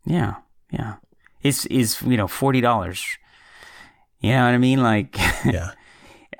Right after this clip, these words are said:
Speaker 1: I'm sure if you gave people all those maps and said, "Hey, you know," or, and you support that by, by buying these, these skins,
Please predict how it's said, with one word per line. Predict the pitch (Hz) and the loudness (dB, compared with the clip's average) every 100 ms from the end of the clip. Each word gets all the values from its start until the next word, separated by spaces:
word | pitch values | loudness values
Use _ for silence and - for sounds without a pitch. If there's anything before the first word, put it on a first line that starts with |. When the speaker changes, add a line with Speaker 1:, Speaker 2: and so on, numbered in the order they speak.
| - | -4
Speaker 1:
I'm | 113 | -2
sure | 127 139 135 | -2 0 0
if | 131 | 2
you | 123 | 0
gave | 123 123 120 | 2 2 2
people | - 104 104 | 0 -2 0
all | 98 98 | 0 2
those | 98 98 101 | 0 0 0
maps | 95 92 - | 0 0 -2
and | 90 | -2
said, | - 90 92 | -2 -2 0
"Hey, | 139 202 | 0 0
you | 165 123 | 0 0
know," | 127 135 117 | 2 2 0
or, | 120 113 - | 0 0 0
and | 160 170 143 143 - - - | 2 2 0 -4 -10 -20 -8
you | |
support | - - 139 131 | -8 -2 -2 0
that | 123 | -2
by, | 113 107 104 107 - - - - - _ | 0 0 0 -2 -8 -20 -20 -20 -20 _
by | 92 | -4
buying | 90 95 95 95 | 0 2 2 2
these, | 92 92 92 - - - | 2 0 -2 -6 -8 -4
these | 92 - | -2 -2
skins, | - 101 87 82 | 0 0 0 -4